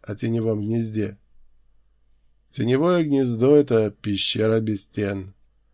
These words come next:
Чёрная крыша окружностью в пятнадцать сотен шагов, открытая со всех сторон. Вампиры живут там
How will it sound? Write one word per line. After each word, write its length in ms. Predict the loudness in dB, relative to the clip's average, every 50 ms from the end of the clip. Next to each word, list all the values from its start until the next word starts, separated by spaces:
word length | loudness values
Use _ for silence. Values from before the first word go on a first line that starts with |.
| _ _ _
Чёрная 520 | -8 -2 2 2 4 4 4 2 2 0 0
крыша 480 | 0 0 0 0 0 0 0 0 0
окружностью 680 | 0 0 -2 -2 -2 -2 -2 -2 -4 -4 -4 -4 -4 -4
в 80 | -4 -4
пятнадцать 640 | -6 -6 -4 -2 -2 0 0 0 -2 -4 -6 -6
сотен 400 | -4 -2 -2 -2 -2 -4 -6 -6
шагов, 640 | -6 -4 -4 -2 -2 0 2 2 2 2 0 -4 -10 _ _
открытая 760 | -18 -18 -18 _ -6 -4 -2 -2 -2 -2 -4 -4 -4 -4 -8
со 200 | -8 -8 -10 -10
всех 260 | -8 -6 -6 -6 -6
сторон. 520 | -4 -2 0 2 2 2 2 0 -2 -6 -12 _ _ _ _ _ _ _ _ _ _ _ _ _ _ _ _ _ -2
Вампиры 600 | 0 0 0 0 0 0 0 0 2 2 2 0
живут 480 | 0 2 2 2 2 2 2 0 -2 -2
там 460 | -2 0 0 0 -2 -4 -6 -8 -12